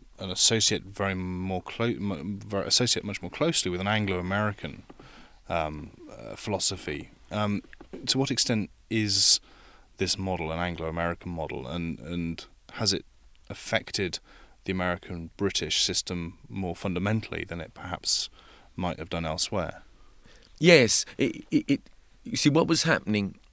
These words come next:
Speaker 2: uh, i-, in continental Europe during the nineties and the, the, the, the present century was that traditional sources of security for working people,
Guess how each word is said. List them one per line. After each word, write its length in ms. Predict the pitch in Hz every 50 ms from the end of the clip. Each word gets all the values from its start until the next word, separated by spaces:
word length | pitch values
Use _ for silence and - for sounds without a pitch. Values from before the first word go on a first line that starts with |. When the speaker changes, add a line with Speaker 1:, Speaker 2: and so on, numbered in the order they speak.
| - -
Speaker 2:
uh, 220 | 107 104 107 104 82
i-, 40 | 73
in 260 | 98 - 104 101 98
continental 500 | - - 110 107 - - 107 101 - 104
Europe 280 | 110 113 107 101 - -
during 260 | - 87 87 85 82
the 80 | 85 87
nineties 720 | 85 85 87 85 85 - - - - - - - - - -
and 380 | - 82 73 73 - - - -
the, 180 | - - - - -
the, 60 | - - - -
the, 100 | - - - -
the 100 | - -
present 280 | - 78 78 - -
century 640 | - - - 80 - - - - - - - - - - - - - - - - - -
was 400 | 90 98 110 113 113 101 - -
that 320 | - - 107 104 101 - - - -
traditional 1040 | - - 110 101 95 120 120 - - - 117 110 101 98 95 87 87 82 - - - - - - - - - - - -
sources 920 | - - - - - 113 117 104 - - - - 69 64 78 80 - - -
of 180 | - 98 92 -
security 840 | - - - - - - - 107 107 107 101 95 - - - 78 76
for 140 | - -
working 420 | 82 82 82 85 - - - 67 -
people, 460 | - 95 - - - - - - -